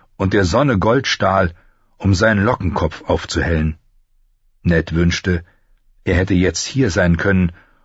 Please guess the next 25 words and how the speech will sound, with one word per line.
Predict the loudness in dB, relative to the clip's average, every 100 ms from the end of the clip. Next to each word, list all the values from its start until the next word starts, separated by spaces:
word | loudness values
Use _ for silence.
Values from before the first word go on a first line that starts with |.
| _ -4
um | -2
diesem | 2 2 0
verdammten | 0 0 0 0 0 0
Buch | 0 0
die | -2 0
Wahrheit | 2 0 0
zu | -4
entlocken. | -4 -4 -4 -2 -6 -6 _ _ _ _ _ _ _ _ _ _ _
Lautes | 0 2 2 -2 -8
Klopfen | -2 -2 -2 -2 -2
an | 0
der | -2 -4
Tür | -2 2 2 2 0 -8 _ -2
kündigte | 0 0 -2
Jory | 0 2 2 0
Castle | -2 -6 -4 -8
an. | -8 -8 -8 _ _ _ _ _ _ _ _ _ _ -4
Ned | 0 2 0
schloss | -2 -2 -2 0
Maleons | 2 4 2 0 0
Wälzer | 0 0 0 -2 -4 -10 _ _
und | -4 -2
bat | 2 0 0
ihn | 0
einzutreten. | -2 -2 -6 -4 -4 -4 -12